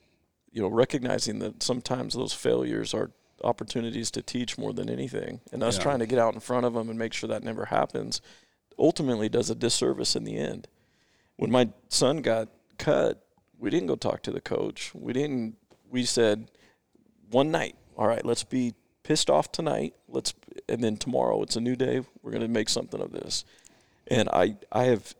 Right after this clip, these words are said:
Speaker 1: I saw so much growth and development in him as a fourteen-year-old young man through getting cut in basketball than I have with anything else.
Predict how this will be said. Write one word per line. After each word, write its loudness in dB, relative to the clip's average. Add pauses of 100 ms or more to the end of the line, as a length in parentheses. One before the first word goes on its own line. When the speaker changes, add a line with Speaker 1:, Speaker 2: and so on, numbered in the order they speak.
Speaker 1:
I 0
saw 2
so 0
much -2
growth 0
and -4
development 0
in -6
him -4
as -4
a -4
fourteen-year-old -2 (140)
young 2
man -4 (360)
through -6
getting 2
cut 4
in -4
basketball 0 (360)
than -6
I 2
have 4
with -4
anything -4
else. -4